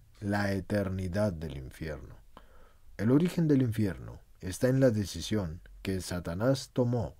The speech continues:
contra Dios. Segunda Radio Escucha. Padre, quisiera dar un testimonio acerca de un punto sobre el cual usted insiste siempre,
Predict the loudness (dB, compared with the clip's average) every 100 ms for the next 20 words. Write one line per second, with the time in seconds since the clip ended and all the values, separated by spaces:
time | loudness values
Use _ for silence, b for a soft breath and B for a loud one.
0 | -20 -8 -4 -4 -2 -2 -2 -6 -12 -18
1 | -20 -18 -20 -20 b b b b b b
2 | b b -16 -4 2 4 6 6 4 2
3 | 0 -2 -8 -12 -14 -18 -20 -20 -20 -20
4 | -4 4 6 6 4 2 4 6 8 8
5 | 6 4 2 2 2 2 2 2 2 2
6 | 2 2 0 0 -2 0 0 0 -2 -2
7 | 0 0 0 -2 -2 -2 -4 -4 -4 -4
8 | -2 -4 -6 -8